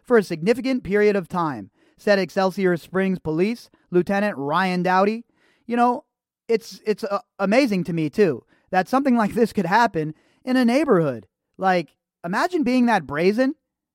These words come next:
"Oh, yeah, I'm gonna commit all of these rapes and shit in my house." It's like Jeffrey Dahmer. This dude was eating people, cutting them up, killing them, all sorts of racket, all sorts of smells, rancid and otherwise,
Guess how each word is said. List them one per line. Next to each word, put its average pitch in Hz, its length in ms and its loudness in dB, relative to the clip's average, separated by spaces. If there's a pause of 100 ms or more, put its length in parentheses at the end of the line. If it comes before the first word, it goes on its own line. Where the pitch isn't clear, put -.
(340)
"Oh, 233 140 4
yeah, 196 260 4
I'm 208 120 2
gonna 202 160 0
commit 196 260 0
all 196 200 4
of 170 100 -4
these 180 280 0
rapes 160 520 -2
and 160 180 -6
shit 175 320 -2 (240)
in 226 120 0
my 202 200 2
house." 175 440 -4 (520)
It's 190 140 -8
like 220 160 2
Jeffrey 208 400 2
Dahmer. 175 420 -2 (480)
This 269 180 -2
dude 285 220 2
was 196 180 4 (100)
eating 247 380 0
people, 160 500 -2
cutting 240 300 2
them 240 180 2
up, 175 240 2
killing 214 380 0
them, 208 220 0 (200)
all 226 220 4
sorts 226 320 0
of 156 60 0
racket, 208 560 0
all 190 180 0
sorts 214 240 -2
of 139 80 -14
smells, 202 480 0
rancid 202 520 -4
and 214 100 0
otherwise, 156 600 0